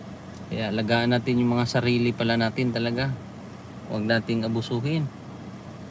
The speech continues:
Huwag, huwag talaga uminom ng pain reliever na hindi, kuan. Mas maigi pa talaga na, ah,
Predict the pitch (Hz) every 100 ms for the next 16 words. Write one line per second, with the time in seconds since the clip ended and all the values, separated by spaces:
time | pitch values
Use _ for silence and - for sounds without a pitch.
0 | - - - - - - - - - -
1 | - 110 113 110 110 107 107 - - -
2 | - - - - - - 107 107 110 110
3 | 104 120 120 127 123 120 120 117 113 113
4 | 107 - 117 113 113 113 113 107 110 110
5 | 113 110 107 107 107 104 104 - - -
6 | - - - - - - - - - -
7 | - - 104 110 107 113 110 110 110 110
8 | 107 - - 175 175 - - - - -
9 | - - - - - - - 117 110 113
10 | 120 120 117 120 120 120 117 117 117 113
11 | - - - - - - - - - -
12 | - 120 123 117 113 113 107 110 107